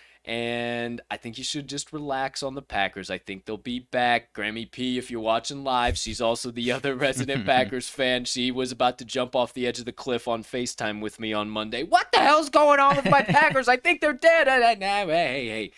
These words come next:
Speaker 2: We'll be all
Speaker 1: They're
Speaker 2: right.
Speaker 1: all right. They're all right. But I digress. Partner, please, both from an N F L analyst standpoint,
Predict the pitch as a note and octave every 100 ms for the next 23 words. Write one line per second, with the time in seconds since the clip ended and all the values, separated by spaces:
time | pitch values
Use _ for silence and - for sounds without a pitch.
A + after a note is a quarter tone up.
0 | - B2+ B2 G2 G#2+ A#2+ D#3 F3 C3+ A#2+
1 | B2 G#2+ G#2+ G#2+ A2+ G2+ F#2 - D#3+ B2
2 | - - - - _ - A#2+ C3 B2+ G2
3 | A2 G#2 G2+ - C#3+ B2 A2+ - D#3+ C#3+
4 | A#2+ - D#3+ F3 - F#3 E3 D#3+ - C3+
5 | F3+ G3+ G#3 F3+ D#3 D3 C#3 B2 C#3 B2+
6 | - B2 B2